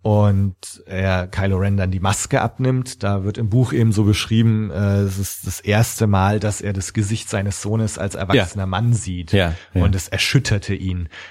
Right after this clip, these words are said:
Speaker 1: Und das fand ich, das fand
Speaker 2: Mhm.
Speaker 1: ich richtig cool. Also wo du echt so merkst, ja, okay, was du jetzt gerade gesagt hast, vielleicht, vielleicht war der tatsächlich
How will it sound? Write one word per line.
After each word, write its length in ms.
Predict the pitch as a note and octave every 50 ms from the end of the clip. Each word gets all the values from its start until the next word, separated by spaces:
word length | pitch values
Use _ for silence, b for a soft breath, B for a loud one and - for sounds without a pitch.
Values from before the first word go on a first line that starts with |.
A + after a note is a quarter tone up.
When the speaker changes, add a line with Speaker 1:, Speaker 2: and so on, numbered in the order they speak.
| B B
Speaker 1:
Und 120 | A2 G2 _ _ _ _ _ _ _ _ _ _ _ _ _ _ _ -
das 260 | F3 G3+ - - -
fand 280 | - - F3+ D#3+ D#3
ich, 240 | D3 B2 - - -
das 160 | - A#2+ -
fand 180 | - - B2 A2+
Speaker 2:
Mhm. 80 | C3+ E3
Speaker 1:
ich 80 | -
richtig 340 | A#2 - - - G#2 - -
cool. 120 | G#2 G2
Also 160 | F#2+ F#2+ G#2+ A2+
wo 80 | B2
du 100 | B2 C#3
echt 220 | B2+ B2+ B2 - -
so 80 | B2+
merkst, 320 | A2 A2 B2+ B2+ - - A#2
ja, 180 | G#2 G2 G2+
okay, 320 | G#2 - A#2 B2+ C3+ G#2+ B B B B B B B B B _ - - - - - -
was 180 | - - A2 -
du 60 | -
jetzt 140 | A#2+ G#2+ -
gerade 180 | - G2+ F#2 -
gesagt 320 | - F#2 F#2+ F#2+ - -
hast, 140 | A2+ G2 -
vielleicht, 360 | - - G2 F#2 G2 F#2 - _ _ _ _ _ _ _ _ _ _ _ _ _ _ _ _ _ _
vielleicht 380 | - - A2 F#2+ G2+ F#2 -
war 140 | - G2 G2+
der 140 | G#2 G2+ F#2+
tatsächlich 840 | - G#2+ F#2+ - - G#2 G2+ - A#2+ A2 G#2+ - - - - _